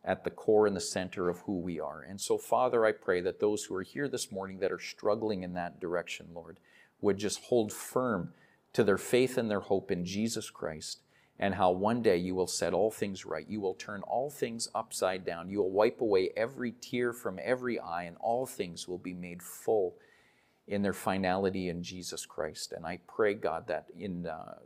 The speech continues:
in the meantime and in these difficult times,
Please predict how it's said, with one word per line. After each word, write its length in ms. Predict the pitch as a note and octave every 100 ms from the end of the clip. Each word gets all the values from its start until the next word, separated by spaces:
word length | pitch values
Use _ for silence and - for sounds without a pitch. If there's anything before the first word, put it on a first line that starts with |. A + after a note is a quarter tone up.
| -
in 160 | G#2
the 80 | G#2
meantime 680 | F#2+ G2+ A#2 A#2+ - D#2 D#2 D2
and 120 | G2
in 80 | G2
these 180 | F#2+
difficult 560 | - G#2+ - - G#2 G2
times, 440 | - E2 E2 -